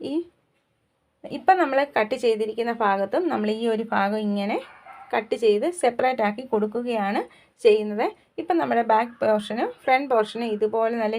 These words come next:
നീറ്റായിട്ട് നമുക്ക് കിട്ടിയിട്ടുണ്ട്. ഇനി നമ്മൾ നല്ല വശങ്ങൾ തമ്മിൽ വെച്ച് കൊടുത്ത് നമ്മുടെ ക്രോച്ച് ഏരിയകൾ തമ്മിലാണ് കട്ട് ചെയ്-, സ്റ്റിച്ച് ചെയ്ത് എടുക്കേണ്ടത്. അതുപോലെ തന്നെ നമ്മളുടെ ഈ ഒരു ഭാഗത്ത് നമ്മൾ കുറച്ച്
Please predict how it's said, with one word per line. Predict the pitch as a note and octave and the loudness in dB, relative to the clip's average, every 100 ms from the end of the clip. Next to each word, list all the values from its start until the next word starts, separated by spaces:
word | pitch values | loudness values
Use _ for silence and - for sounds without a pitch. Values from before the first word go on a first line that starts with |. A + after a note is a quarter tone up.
| A#3 | -4
നീറ്റായിട്ട് | A#3+ C4 B3 G#3+ G#3 G#3 | -4 -6 0 0 0 -4
നമുക്ക് | G3+ D#4 | -4 -4
കിട്ടിയിട്ടുണ്ട്. | E4+ D#4+ A#3+ F#3+ F3+ _ _ _ | -4 -4 -4 -4 -6 _ _ _
ഇനി | F#4 G4+ F4+ | 0 2 2
നമ്മൾ | A#3+ A3+ A#3 D4 | 0 0 0 2
നല്ല | C4+ B3+ C4+ | 2 2 2
വശങ്ങൾ | C#4+ D4 D4 D4+ B3+ | 0 0 0 0 0
തമ്മിൽ | A3 A3 G#3+ | 0 0 0
വെച്ച് | G#3 C4 A3+ | 0 -2 -4
കൊടുത്ത് | G3 G3+ G4+ - _ - | -4 0 -2 -2 _ -2
നമ്മുടെ | A#3 B3 B3 | 4 2 4
ക്രോച്ച് | B3+ C#4 C#4 D#4 | 2 2 2 0
ഏരിയകൾ | D#4+ E4 E4 E4+ - | 2 0 0 -2 0
തമ്മിലാണ് | G#3+ G#3+ F#3+ G3+ E4 | 0 2 0 -2 2
കട്ട് | E4+ - C4+ | 0 0 -6
ചെയ്-, | A#3+ A3+ G#3+ - | -4 -4 -4 -6
സ്റ്റിച്ച് | - D4+ F4 D#4+ | -8 -4 -4 -2
ചെയ്ത് | G#3+ B3 F4 | -2 0 -4
എടുക്കേണ്ടത്. | E4 B3+ G3+ F3 D#3 - - _ _ | -2 -2 -2 -2 -6 -6 -20 _ _
അതുപോലെ | - E4 E4 | 0 4 4
തന്നെ | C#4 C4 C#4+ | 2 0 -2
നമ്മളുടെ | B3 A#3+ B3 D4 - _ - D4 | -2 -2 0 -2 -6 _ -8 0
ഈ | C#4+ | 2
ഒരു | A#3 G#4 B4 _ _ - | 2 -2 -4 _ _ 0
ഭാഗത്ത് | A#3 A#3+ A#3+ C#4+ | 2 2 -2 -2
നമ്മൾ | A3+ A3 D4 E4 | -2 -2 -2 -2
കുറച്ച് | A#3 A#3 | -4 -4